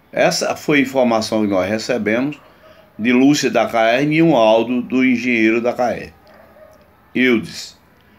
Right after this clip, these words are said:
que hoje às dez horas começa a soltar a rede, a, a, a rede,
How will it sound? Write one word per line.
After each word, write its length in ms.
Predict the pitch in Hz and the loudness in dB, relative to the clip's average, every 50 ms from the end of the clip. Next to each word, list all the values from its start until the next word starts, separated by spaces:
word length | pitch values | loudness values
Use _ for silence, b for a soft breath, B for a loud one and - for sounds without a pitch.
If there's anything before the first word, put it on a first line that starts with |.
| _ _ _ | _ _ _
que 180 | - - 104 107 | -8 -4 0 2
hoje 300 | 110 120 123 120 110 117 | 2 4 2 2 2 2
às 160 | 110 110 107 | 2 2 0
dez 380 | 92 90 123 151 165 160 113 101 | 0 0 0 2 2 0 0 0
horas 320 | 107 110 113 113 123 120 | 0 2 2 2 0 -2
começa 300 | - 113 107 110 113 110 | -2 -4 -2 -2 -2 -4
a 40 | - | -8
soltar 400 | - - 107 107 90 - 101 95 | -10 -10 -10 -10 -6 -4 -4 -4
a 60 | 95 | -2
rede, 180 | 98 95 90 95 | -2 -4 -4 -2
a, 80 | 113 | -2
a, 1000 | 131 139 - - - 104 98 98 98 98 104 101 113 127 123 - - - - 101 | -2 -2 -4 -8 -10 -6 -2 0 0 2 2 0 0 0 -2 -2 -2 -4 -2 -2
a 40 | 104 | -2
rede, 420 | 98 107 117 127 139 143 147 160 | -2 0 0 0 0 -2 -4 -8